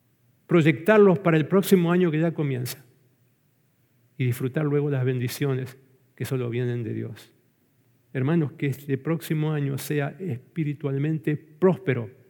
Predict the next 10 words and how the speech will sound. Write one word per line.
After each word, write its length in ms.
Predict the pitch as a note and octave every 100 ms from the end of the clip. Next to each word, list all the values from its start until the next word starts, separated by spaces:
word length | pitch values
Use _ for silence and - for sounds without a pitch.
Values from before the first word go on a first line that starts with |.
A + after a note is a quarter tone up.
| _ _
para 260 | C3+ B2+ A2+
todos, 380 | B2+ A#2+ A#2+ - _ _ -
yendo 340 | A#2+ D3+ D3
adelante 600 | C#3 C#3+ C3 A#2+ A#2+ - _ _ _ _ _ _ _ -
en 120 | B2+
el 100 | B2+
nombre 280 | C#3+ B2 A#2+
del 100 | A2
Señor 280 | A#2 A#2+ A2
Jesús. 460 | G#2+ - A2 -